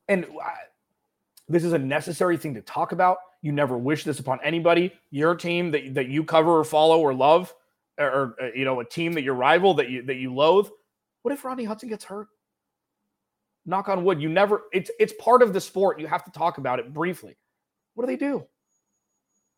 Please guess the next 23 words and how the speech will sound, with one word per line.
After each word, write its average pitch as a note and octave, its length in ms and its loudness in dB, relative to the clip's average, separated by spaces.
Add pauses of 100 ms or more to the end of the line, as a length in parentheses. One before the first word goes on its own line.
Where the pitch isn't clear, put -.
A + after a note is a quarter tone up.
(720)
Rely E3+ 320 0
on A#3 100 0
a D3 80 -4
sixth - 320 -6
round G3 220 -2
pick A3 260 -4
to F3 80 -6
come F3 240 -6
in F#3 100 -6
and G3 120 -10
play E3+ 180 -4
football? C4 580 -6 (800)
Maybe. B3+ 500 -6 (1400)
But G3 340 2 (1500)
there G#3+ 140 4
was D4+ 260 -6
no F#3 460 -12
backup G3+ 500 -18
plan C#4+ 420 -20 (880)
if - 160 -14
Rodney G#3+ 260 -4
Hudson G#3 300 -10
retired. F3+ 580 -16